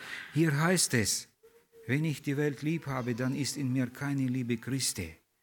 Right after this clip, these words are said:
Das ist nicht möglich, beides in einem Herzen haben. Das wird nicht sein. Ja, entweder einer geht oder der andere geht. Das ist sehr wichtig. Und dann sagt er auch weiter hier Johannes,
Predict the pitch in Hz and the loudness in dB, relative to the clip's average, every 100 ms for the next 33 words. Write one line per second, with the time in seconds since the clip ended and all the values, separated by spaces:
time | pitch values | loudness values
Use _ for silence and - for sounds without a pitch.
0 | _ _ _ _ _ _ _ - 160 175 | _ _ _ _ _ _ _ 0 4 4
1 | 196 - 196 - 185 208 185 151 123 165 | 4 4 4 4 4 4 4 2 4 4
2 | 190 175 156 180 165 165 170 160 151 170 | 4 2 0 0 -2 0 0 2 2 0
3 | - 135 113 95 98 117 135 165 160 180 | -2 -2 -2 -4 -4 -2 0 0 0 2
4 | 185 - - 147 107 110 _ - - - | 0 -2 -6 -6 -6 -10 _ -20 -14 -4
5 | 160 170 170 160 185 170 165 196 202 185 | -2 2 2 4 4 4 4 4 4 4
6 | 165 175 165 160 151 143 170 175 151 123 | 2 0 0 -2 -2 -2 -2 -2 -2 -2
7 | 104 82 - _ _ _ _ _ _ _ | -2 -6 -10 _ _ _ _ _ _ _
8 | _ _ _ _ _ _ _ - 151 180 | _ _ _ _ _ _ _ 0 2 4
9 | 196 147 180 165 202 - 135 147 151 190 | 4 4 4 6 4 4 0 2 2 4
10 | 190 156 196 190 175 175 156 165 185 185 | 2 2 0 0 -2 -2 -2 0 0 2
11 | 160 143 147 143 135 127 107 104 | 0 2 2 4 4 4 2 -2